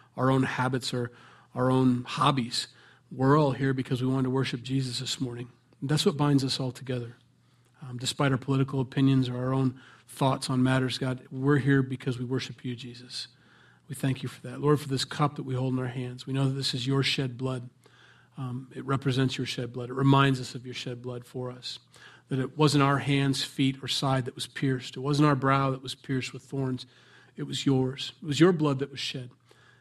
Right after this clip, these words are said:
instead of ours. And we eat and drink this in remembrance of you. Um, our salvation rests upon that day, um, and upon your resurrection.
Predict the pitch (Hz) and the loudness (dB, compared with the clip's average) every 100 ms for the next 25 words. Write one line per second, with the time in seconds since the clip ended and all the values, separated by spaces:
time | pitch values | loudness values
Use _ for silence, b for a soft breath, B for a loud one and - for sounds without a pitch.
0 | b 135 - 151 135 131 127 - - - | b -8 2 4 4 0 -8 -10 -12 -12
1 | _ _ _ - 131 131 139 131 120 139 | _ _ _ -12 -2 2 2 0 0 -2
2 | 135 135 127 - - b b b b b | -2 -4 -4 -6 -10 b b b b b
3 | 135 127 131 127 123 135 135 127 123 - | -2 -2 2 4 6 8 6 4 -4 -8
4 | 120 120 120 117 117 _ _ _ - B | -10 -8 -6 -8 -10 _ _ _ -20 B
5 | B B - 127 127 131 131 - 127 120 | B B -20 -18 -14 -8 -4 0 0 2
6 | 139 135 147 135 - 127 127 123 - 123 | 2 4 2 0 -4 -4 -2 -2 -4 -4
7 | 131 120 120 123 127 123 117 113 - _ | -4 -4 -4 -6 -6 -10 -8 -12 -20 _
8 | b b b b 151 131 127 127 131 - | b b b b -16 -16 -14 -12 -12 -4
9 | 131 123 123 123 120 120 113 - 120 | -2 0 0 -2 -4 -8 -8 -10 -10